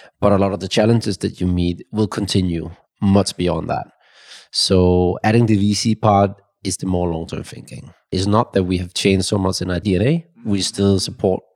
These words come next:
founders from that very early stage, and we still have an ecosystem around them to do that. But the difference is now that we'll continue to invest in the companies all the way up to Series B, which allow us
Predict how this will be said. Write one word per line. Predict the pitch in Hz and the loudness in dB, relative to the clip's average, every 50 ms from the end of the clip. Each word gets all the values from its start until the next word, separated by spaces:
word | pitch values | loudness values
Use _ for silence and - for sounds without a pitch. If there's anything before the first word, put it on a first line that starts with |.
| _ _ | _ _
founders | _ - - 95 90 90 92 92 92 - | _ -2 0 2 2 2 0 -2 -4 -6
from | - - 90 | -8 -8 -4
that | 87 87 87 | -4 -4 -4
very | 92 90 92 87 90 87 | -2 -2 0 0 0 -2
early | 87 85 85 87 | -2 -4 -4 -6
stage, | - - 95 98 117 139 135 - - - - - - - - - _ - | -4 -2 0 0 0 -2 -4 -8 -14 -16 -20 -20 -20 -20 -20 -20 _ -6
and | 92 92 | -2 0
we | 92 90 | 0 0
still | - - 104 98 87 | 0 0 0 0 2
have | 90 90 - | 0 -2 -4
an | 95 90 | -6 -6
ecosystem | 82 104 95 - 120 - - 123 - - 139 143 165 170 - _ _ _ _ _ - | -6 -6 -6 -6 -6 -4 -4 -6 -4 -4 -4 -4 -4 -6 -10 _ _ _ _ _ 0
around | - 98 101 101 101 98 | 2 4 6 6 4 4
them | 98 101 120 131 127 - _ _ | 2 2 0 -2 -6 -8 _ _
to | - 107 | -8 -4
do | 101 - 104 98 | 0 2 2 4
that. | 104 104 - - _ _ _ - - - - - _ _ _ _ _ | 4 2 0 -4 _ _ _ -20 -20 -20 -20 -20 _ _ _ _ _
But | - 104 98 92 85 - - _ - | 2 4 4 4 2 -2 -12 _ -12
the | - | -4
difference | 85 123 127 - - 107 95 - | 0 0 0 2 2 -2 -2 -2
is | 90 87 | -2 0
now | 98 98 95 90 87 101 113 117 127 - 147 - | 2 2 2 2 2 0 -2 -4 -8 -10 -6 -4
that | 101 92 | -2 -2
we'll | 95 95 | -2 -4
continue | 92 - 104 98 - - 113 107 104 104 101 95 | -2 -2 -4 -2 0 2 2 4 4 4 2 0
to | 92 - - 98 | -2 -4 -4 -2
invest | 95 95 95 90 101 95 87 - - - - - _ | 0 0 2 2 2 2 2 0 -6 -10 -14 -20 _
in | - 95 95 | -4 -2 -2
the | 92 | 0
companies | - - 95 87 92 98 95 92 92 92 90 - - _ | 2 2 0 0 0 -2 0 0 0 0 -2 -6 -12 _
all | - - 98 | 0 2 4
the | 101 98 | 4 4
way | 92 92 92 | 4 4 2
up | 90 - | 0 -2
to | - 87 | -6 -8
Series | - - 92 92 92 87 87 | -6 -4 -2 -2 -2 -4 -4
B, | - - 87 98 117 147 143 _ _ _ _ - - - - - - - _ _ _ | -4 -4 -2 -2 -2 -2 -6 _ _ _ _ -20 -20 -20 -20 -20 -20 -20 _ _ _
which | - 117 120 - | 0 2 2 2
allow | 139 120 110 107 107 107 107 | 2 2 4 4 6 6 4
us | 104 101 - | 4 2 0